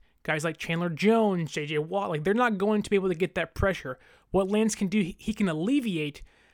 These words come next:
uh, maybe a collapsed pocket. He can buy Trent Williams and McGlinchey more time in the pocket. He can get Debo more open or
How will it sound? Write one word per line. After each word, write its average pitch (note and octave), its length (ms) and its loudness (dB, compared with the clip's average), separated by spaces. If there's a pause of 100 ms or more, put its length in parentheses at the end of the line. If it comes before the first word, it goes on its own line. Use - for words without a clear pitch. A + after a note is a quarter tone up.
(180)
uh, E3 180 0
maybe F#3 300 2
a - 20 2
collapsed F3 540 -2
pocket. F3 340 0
He D#3+ 60 -2
can C#3+ 200 -6
buy F#3 380 2
Trent F3+ 400 -4
Williams F3 380 0
and E3+ 100 -4
McGlinchey F3+ 400 -2
more E3+ 220 0
time E3+ 580 2 (400)
in F#3 160 0
the D#3+ 80 0
pocket. F3+ 360 2
He E3 60 0
can F3 140 -4
get D#3+ 280 0
Debo F3+ 340 6
more E3+ 240 0 (100)
open E3+ 500 2 (500)
or F3 360 4